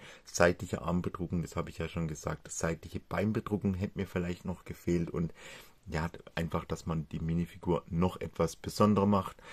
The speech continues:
Da meckere ich jetzt wirklich hier auf hohem Niveau, würde ich jetzt mal sagen. Also die Minifigur nahezu perfekt, gefällt mir wirklich sehr gut. Vielleicht als Spezialeinheit oder sonst was, ähm, was man da so im Eisplaneten da noch irgendwie was draus gestalten kann.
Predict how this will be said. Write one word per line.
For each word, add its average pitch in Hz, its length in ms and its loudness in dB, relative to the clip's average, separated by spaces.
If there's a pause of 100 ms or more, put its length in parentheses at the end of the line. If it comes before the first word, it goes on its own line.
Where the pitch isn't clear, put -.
(220)
Da 95 180 8
meckere 90 380 2
ich 85 120 -4
jetzt 82 220 -4
wirklich 85 260 0
hier 90 360 -2
auf - 200 -12
hohem 131 200 6
Niveau, 110 340 4
würde 98 160 4
ich 92 60 -6
jetzt 95 200 -4
mal 90 120 4
sagen. 85 280 2
Also 78 180 -6
die - 140 -8
Minifigur 76 720 -2
nahezu 76 480 -6
perfekt, - 400 -6
gefällt - 320 -8
mir 78 300 -4
wirklich - 340 -4
sehr 80 160 0
gut. 95 220 0 (300)
Vielleicht 90 200 2
als 90 360 2
Spezialeinheit 92 1080 6
oder - 160 -4
sonst 85 400 0
was, 82 240 0
ähm, 82 400 -2
was 156 200 -6
man 76 100 -2
da 110 80 -2
so - 120 -8
im 80 120 -2
Eisplaneten - 720 -4
da 143 100 -6
noch - 180 -8
irgendwie - 380 -4 (380)
was 87 160 -2
draus 87 360 4
gestalten 101 560 6
kann. 98 280 6